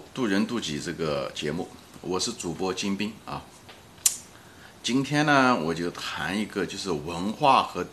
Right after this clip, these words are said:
地域啊，对你的选股有什么帮助啊？就是什么意思呢？就是公司吧，其实它也是，你买的股票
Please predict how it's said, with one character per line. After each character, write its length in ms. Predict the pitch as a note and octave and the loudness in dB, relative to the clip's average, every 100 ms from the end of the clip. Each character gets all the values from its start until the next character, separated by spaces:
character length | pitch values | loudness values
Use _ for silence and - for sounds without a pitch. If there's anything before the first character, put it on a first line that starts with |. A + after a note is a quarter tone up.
| - | -2
地 240 | C#3+ G#2 | 0 2
域 260 | G2 A2 D#2 | 0 0 0
啊， 260 | - A#1 - - - - - - | 0 -4 -8 -16 -20 -20 -20 0
对 120 | B2 G#2+ | 4 6
你 560 | F2+ E2 D2+ D2+ C#2+ - - - - | 4 2 0 -4 -6 -8 -16 -18 -6
的 100 | F#2 | -2
选 480 | - - E2 A2 B2 | 0 2 2 2 0
股 380 | D2 B1 A#1+ G#1 - - | -2 -8 -10 -14 -18 -12
有 140 | D2 | -10
什 100 | C2 | -6
么 100 | D#2+ D#2+ | -4 4
帮 180 | A2 A#2+ | 6 6
助 160 | B2 - - | 0 -8 -12
啊？ 80 | - - - - | -14 -16 -20 -16
就 140 | - | -10
是 180 | D2+ C2 - - - - - - - - - - | -8 -8 -10 -14 -20 -20 -20 -20 -20 -20 -20 -8
什 160 | - | -2
么 80 | F#2 | 0
意 160 | A#2 D3+ | 4 4
思 220 | - F#2 | 2 2
呢？ 160 | E2 D2+ | 0 0
就 160 | B2+ | 0
是 180 | C3+ C#3 - G2 - - - - - - - - - | 4 4 2 -8 -14 -16 -18 -20 -20 -20 -20 -16 6
公 220 | F#3 G3 | 8 10
司 260 | - E3+ E3 | 8 6 8
吧， 260 | A#2+ - - | 8 6 -2
其 180 | - G#2 | -2 -2
实 160 | - | -2
它 220 | - A#2 | 0 2
也 160 | G2 B1+ | 2 2
是， 320 | - E2+ G1+ C2 | -2 -2 -2 2
你 140 | A2+ | 6
买 220 | A#2 A#2 | 10 10
的 80 | C#3 | 8
股 180 | - E2+ | 4 -2
票 380 | - C3 - | 6 8 8